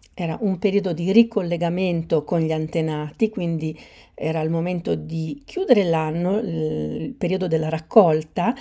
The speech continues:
ringraziare per i doni, per i raccolti. Iniziava, eh, il nuovo anno, perlomeno per le pol-, popolazioni celtiche,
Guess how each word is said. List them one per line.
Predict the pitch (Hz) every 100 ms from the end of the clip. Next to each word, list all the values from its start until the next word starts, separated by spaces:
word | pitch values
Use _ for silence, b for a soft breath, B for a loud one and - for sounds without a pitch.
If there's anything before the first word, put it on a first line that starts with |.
| B B B
ringraziare | 202 226 208 202 - - 240 196 160 165
per | 160 175 165
i |
doni, | 165 208 190 160 165 - -
per | 185
i | 165
raccolti. | 185 208 - 170 160 170 - 277 277
Iniziava, | 320 302 - - 208 185 160 165 156 -
eh, | 170 170
il | 175
nuovo | 175 208 190 170
anno, | 175 160 160 190
perlomeno | 226 165 165 180 170
per | 175
le | 165
pol-, | 165 156 160 _
popolazioni | 175 175 165 165 190 180
celtiche, | - 175 180 - 180 247